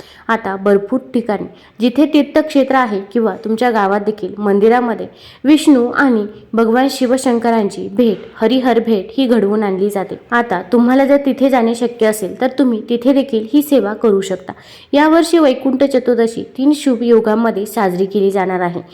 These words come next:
या दिवशी सिद्धियोग, सर्वात सिद्धियोग आणि रवियोग तयार होत आहे. या योगांमध्ये जर आपण काही उपाय केले, काही सेवा केल्या,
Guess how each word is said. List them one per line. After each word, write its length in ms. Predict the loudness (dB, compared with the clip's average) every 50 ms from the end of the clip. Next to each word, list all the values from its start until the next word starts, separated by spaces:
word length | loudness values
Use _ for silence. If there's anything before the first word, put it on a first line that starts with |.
| -20 -20 -10 -2 0
या 80 | 2 2
दिवशी 280 | 2 2 0 0 -4 -4
सिद्धियोग, 580 | -2 -2 -4 -2 -2 -2 -2 0 -2 -2 -4 -6
सर्वात 520 | -4 -2 -2 0 0 0 0 0 0 -2
सिद्धियोग 520 | -4 -2 -4 -4 -2 -2 -2 0 -2 -2 -6 -6
आणि 200 | -4 0 0 2 2
रवियोग 400 | 2 0 0 0 0 -2 -2 -4 -6 -4 -4
तयार 240 | -2 -2 -2 -2
होत 180 | -4 -6 -6 -6
आहे. 180 | -8 -10 -10 -14 _ _ _ -20 -18 -6 0
या 80 | 2 4
योगांमध्ये 580 | 4 4 4 4 4 4 4 2 2 2 0 0
जर 140 | 0 0 0
आपण 240 | -2 -2 -4 -6
काही 260 | -4 -4 -4 -4 -4 -6
उपाय 260 | -6 -4 -2 -4 -2
केले, 280 | -2 -4 -4 -4 -6
काही 320 | -8 -8 -8 -8 -6 -8 -8
सेवा 340 | -4 -2 -2 0 0 -2 -4
केल्या, 280 | -2 -4 -4 -4 -6